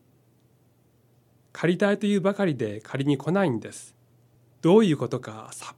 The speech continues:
ぱりわかりません。九、カリフォルニアでホームステイしたんだけど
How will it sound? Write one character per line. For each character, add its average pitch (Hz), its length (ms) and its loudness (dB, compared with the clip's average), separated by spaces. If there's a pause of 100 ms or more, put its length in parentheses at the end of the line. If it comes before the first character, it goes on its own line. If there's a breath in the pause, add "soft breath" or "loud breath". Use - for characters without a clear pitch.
(140)
ぱ 156 120 0
り 131 80 0
わ 104 120 -10
か 131 100 -4
り 139 60 4
ま 143 140 4
せ 143 140 0
ん。 110 140 -8 (2000)
九、 127 380 -4 (1800)
カ - 120 -2
リ 190 100 8
フ 208 100 4
ォ 214 60 8
ル 214 80 6
ニ 208 120 4
ア 196 60 4
で 190 100 6
ホ 180 160 2
ー 196 40 4
ム 208 120 2
ス 208 80 -10
テ 196 140 2
イ 139 40 0
し - 60 -8
た 147 120 2
ん 131 60 0
だ 117 120 -4
け 123 100 -2
ど 104 320 -10